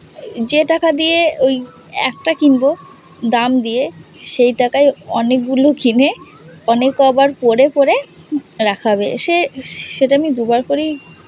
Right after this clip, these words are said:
পরি না কেন, কম দামের তো। আর এ-, বেশি দামের পরলে কি কিনলে এক দুবারের বেশি পরতে খুব মায়া লাগে, পরা যায় না। আমার তো এইটাই মনে হয়। আমি শাড়ি বলো, এসব জিনিস, উম, যে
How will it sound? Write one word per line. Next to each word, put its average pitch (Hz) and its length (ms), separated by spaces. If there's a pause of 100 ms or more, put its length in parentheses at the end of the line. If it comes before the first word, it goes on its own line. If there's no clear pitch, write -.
(120)
পরি 226 180
না 214 100
কেন, 214 240 (640)
কম 247 200
দামের 269 300
তো। 220 120
আর 220 240 (100)
এ-, 233 300 (100)
বেশি 254 560
দামের 330 300
পরলে 349 320 (160)
কি 349 220
কিনলে 330 260
এক 247 320
দুবারের 285 360
বেশি 294 320
পরতে 247 280
খুব 294 160
মায়া 226 320
লাগে, 226 300 (720)
পরা 240 220
যায় 226 180
না। 226 200 (2000)
আমার 254 200
তো 294 80
এইটাই 262 500
মনে 220 420
হয়। 208 220
আমি 262 200
শাড়ি 247 380
বলো, 269 400 (380)
এসব 247 360
জিনিস, 254 400
উম, 262 320 (120)
যে 269 220